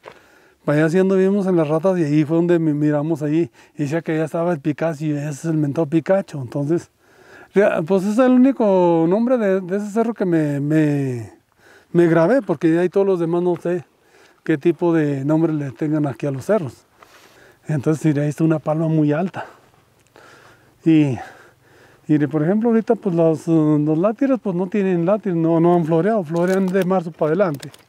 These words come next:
Y por allá, en tiempo de aguas, es cuando empiezan a haber látires. Y como le digo, me, a mí me ha tocado probar los látires, están bien dulcecitos, bien buenos. Porque los corta uno y haga de cuenta que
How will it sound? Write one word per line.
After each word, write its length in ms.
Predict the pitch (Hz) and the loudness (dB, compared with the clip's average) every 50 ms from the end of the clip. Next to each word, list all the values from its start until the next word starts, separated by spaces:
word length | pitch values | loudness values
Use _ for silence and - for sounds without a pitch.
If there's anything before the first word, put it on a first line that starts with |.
| _ _ _ _ _ _ _ _ _ - - _ _ _ - | _ _ _ _ _ _ _ _ _ -20 -20 _ _ _ -2
Y 240 | 175 160 156 156 147 | 0 2 2 2 0
por 220 | 131 147 156 160 | 0 -4 -4 -4
allá, 420 | 165 190 214 254 294 294 294 285 277 | -2 -2 -2 -2 -2 -2 -2 -2 0
en 80 | 254 202 | 0 0
tiempo 280 | - 240 226 208 247 | 0 0 0 2 2
de 80 | 226 208 | 2 2
aguas, 220 | 214 214 226 214 | 2 2 2 0
es 140 | 202 196 - | -2 -2 -4
cuando 280 | - 233 220 190 165 147 | -4 -2 0 0 0 0
empiezan 420 | 147 139 131 185 175 185 202 190 | -2 -2 -2 -2 -2 0 0 0
a 80 | 175 151 | 0 -2
haber 200 | 139 139 156 160 | -2 -4 -2 -2
látires. 560 | 160 156 175 - - 147 120 113 - - - _ _ _ _ _ _ - - - - - - - _ _ _ - | -2 -2 -2 -2 -4 -4 -4 -4 -10 -16 -20 _ _ _ _ _ _ -20 -20 -20 -20 -20 -20 -20 _ _ _ -6
Y 80 | 160 147 | -6 -4
como 160 | - 151 151 | 0 2 2
le 120 | 151 160 | 2 4
digo, 160 | 208 240 214 185 | 4 2 2 2
me, 160 | 175 170 175 | 4 4 4
a 200 | 185 185 180 175 | 4 4 4 4
mí 160 | 180 196 220 | 4 6 6
me 120 | 226 233 | 6 4
ha 60 | 254 254 | 4 2
tocado 280 | - 254 214 - 247 | 0 -2 -2 -2 -4
probar 320 | 226 - 254 233 214 214 220 | -2 -2 -2 0 0 0 0
los 160 | 226 226 208 | 0 -2 0
látires, 420 | 196 208 220 - 269 254 240 160 | 0 -2 -2 0 -2 -2 -2 -2
están 280 | - - - 175 180 190 | -4 -6 -6 -4 -2 0
bien 160 | 190 202 202 | 0 0 0
dulcecitos, 500 | 202 202 170 170 160 143 180 175 - 196 | 0 -2 -2 -2 -4 -4 -6 -6 -4 -2
bien 540 | 170 175 180 180 170 160 147 127 127 131 123 | 0 2 2 2 2 0 0 -2 -2 -2 0
buenos. 400 | 139 170 220 208 156 - - _ _ _ - - - - - - - - - _ _ _ _ | 0 2 2 2 0 -4 -8 _ _ _ -20 -20 -20 -20 -20 -20 -20 -20 -20 _ _ _ _
Porque 260 | - 160 156 131 - 165 | 0 0 0 2 2 2
los 180 | 156 156 - | 2 2 2
corta 240 | - 196 202 - 220 | 0 -2 0 0 0
uno 300 | 214 214 214 220 220 226 | 2 2 4 4 4 4
y 480 | 214 202 190 175 160 160 151 147 143 127 | 4 4 4 6 6 4 4 2 0 -2
haga 240 | 131 160 185 202 208 | -2 -2 0 0 0
de 100 | 214 208 | 0 0
cuenta 300 | 180 196 190 190 202 220 | -2 -2 -2 0 0 -2
que 380 | - - 175 156 147 139 131 | -2 -2 -4 -4 -4 -6 -6